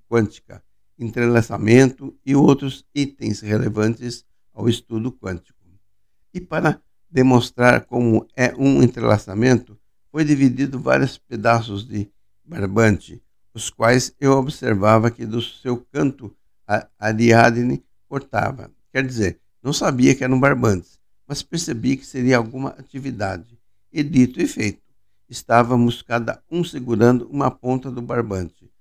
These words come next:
e a outra ponta outro participante segurava. No final da dis-, da distribuição, criou-se um grande emara-, emaranhado de barbantes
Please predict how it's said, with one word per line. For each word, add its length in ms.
e 180
a 100
outra 360
ponta 520
outro 320
participante 720
segurava. 480
No 100
final 380
da 140
dis-, 340
da 280
distribuição, 1080
criou-se 640
um 200
grande 580
emara-, 520
emaranhado 1040
de 100
barbantes 800